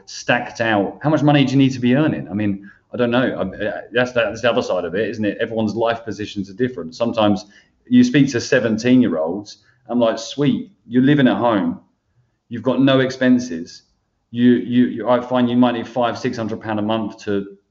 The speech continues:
to, you know, go out, hang out with your friends, go to cinema or whatever, or nowadays just, you know, watch Netflix together on Zoom or something." Um, you know, how much money do you need?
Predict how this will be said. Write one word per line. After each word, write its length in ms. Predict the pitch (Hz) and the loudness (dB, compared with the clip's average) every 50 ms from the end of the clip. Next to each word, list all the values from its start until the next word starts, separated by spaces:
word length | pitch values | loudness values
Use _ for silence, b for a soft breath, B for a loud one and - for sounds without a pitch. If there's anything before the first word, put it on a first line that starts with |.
| _ _ _ | _ _ _
to, 120 | - - | -10 -4
you 20 | 101 | -2
know, 140 | 98 98 95 | -2 -2 0
go 120 | 95 123 | 2 2
out, 200 | 117 113 110 110 | 2 2 2 2
hang 140 | 113 123 113 | 0 0 2
out 140 | 107 107 92 | 2 2 2
with 80 | 95 | 0
your 100 | 101 98 | -2 -2
friends, 400 | - 117 113 110 113 107 104 - | 0 2 2 4 4 2 0 0
go 160 | - 117 107 | -2 -2 -2
to 400 | 107 107 - 107 104 95 - b b b b b b b b b | -2 -2 -2 -4 -4 -4 -4 b b b b b b b b b
cinema 360 | - - 123 117 117 113 113 | -8 -4 -2 0 0 2 2
or 320 | 113 113 107 98 92 90 | 4 4 4 4 2 2
whatever, 500 | 92 104 104 107 110 110 113 110 104 92 | 2 2 2 2 2 2 2 2 2 2
or 120 | 87 87 87 | 0 -2 -2
nowadays 600 | 98 104 107 104 101 107 104 104 104 101 98 - | -2 -2 0 -2 -2 0 0 0 0 -2 -4 -6
just, 260 | 95 87 82 - _ _ _ _ | -10 -10 -10 -14 _ _ _ _
you 100 | - 95 | -16 -14
know, 140 | 90 90 87 - _ _ _ _ _ - | -14 -14 -14 -18 _ _ _ _ _ -14
watch 200 | 104 98 - - | -14 -12 -8 -6
Netflix 380 | 107 98 - - 110 95 - | -6 -6 -6 -8 -14 -14 -14
together 300 | - 95 107 107 95 101 | -10 -2 -2 0 2 4
on 140 | 101 101 98 | 4 4 4
Zoom 280 | 90 98 107 110 107 104 | 4 4 4 4 4 4
or 60 | 98 | 2
something." 320 | - 110 110 110 107 107 B B B B B B B - | 0 0 0 -2 -2 -4 B B B B B B B 2
Um, 540 | 101 104 104 101 101 104 101 98 - b b b b b b b b b _ - | 4 6 6 6 4 2 2 -2 -4 b b b b b b b b b _ 0
you 100 | 131 120 | 0 2
know, 300 | 110 107 104 101 - - _ _ - - | 2 2 0 -2 -6 -12 _ _ -6 -2
how 100 | 147 175 | 0 2
much 160 | 180 165 156 | 2 4 4
money 180 | 160 165 165 156 | 4 4 4 4
do 100 | - 151 | 6 6
you 60 | 139 | 6
need? 460 | 135 156 180 160 - - - - | 6 6 6 4 2 0 -2 -6